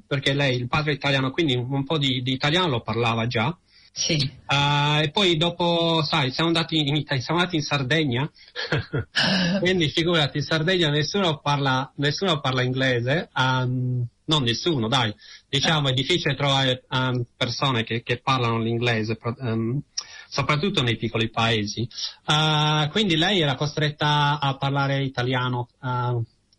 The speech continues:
Speaker 1: quasi sempre. Quindi là, là è dove, eh, dopo un anno, sì, ha, ha imparato molto di più l'italiano. Sì,
Speaker 2: Mm.
Speaker 1: quindi, quindi, eh, sì, dopo qua, qua in Nuova Zelanda, a casa parlavo,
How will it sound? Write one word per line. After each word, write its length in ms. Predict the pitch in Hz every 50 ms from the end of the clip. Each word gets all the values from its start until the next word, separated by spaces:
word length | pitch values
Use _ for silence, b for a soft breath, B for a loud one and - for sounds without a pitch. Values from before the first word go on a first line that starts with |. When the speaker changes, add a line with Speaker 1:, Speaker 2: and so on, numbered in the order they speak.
| _ _ _
Speaker 1:
quasi 220 | - - 117 110 113
sempre. 560 | - - 139 135 147 135 117 110 101 101 - _ _
Quindi 320 | - 143 139 127 123 127
là, 340 | 131 156 165 165 160 160 - -
là 300 | 135 117 123 135 135 120
è 80 | 117 110
dove, 500 | 107 113 110 107 110 107 107 107 104 - _ -
eh, 180 | 127 110 110 110
dopo 260 | 113 113 - - 117
un 60 | 113
anno, 240 | 110 110 107 107 104
sì, 200 | - - 104 104 104 _ B B B B B B B B B B B B B
ha, 260 | - - 107 101 104 110 -
ha 120 | - 117 113
imparato 580 | 110 - 127 123 127 123 120 120 - 127 120
molto 320 | 117 123 139 135 123 - 113
di 140 | 110 107
più 160 | 107 - 120 113
l'italiano. 640 | 107 110 - 107 104 104 101 95 95 101 - - _ -
Sì, 220 | - - 131 120 - 117
Speaker 2:
Mm. 140 | 107 196
Speaker 1:
quindi, 480 | 185 127 117 110 107 107 104 101 104 - _ - - - - - - - _ _ _ _ _ _ _ _ _ _ - B B B B B B B B B B B - -
quindi, 460 | - 185 190 185 175 165 151 143 143
eh, 1000 | - 151 143 139 143 143 143 143 143 143 139 143 143 139 139 143 143 139 135 127 113 - -
sì, 280 | - - 165 123 120
dopo 540 | 117 151 160 160 156 - 143 139 139 147 147
qua, 300 | - - 139 139 135 131
qua 140 | - 151 139
in 80 | 135
Nuova 200 | 131 127 123 120
Zelanda, 760 | 113 143 139 139 135 135 135 135 131 135 135 135 131 127 - _
a 300 | - 131 123 123 123 123
casa 320 | - - 156 160 156 151 147
parlavo, 500 | 147 135 135 127 123 123 123 117 120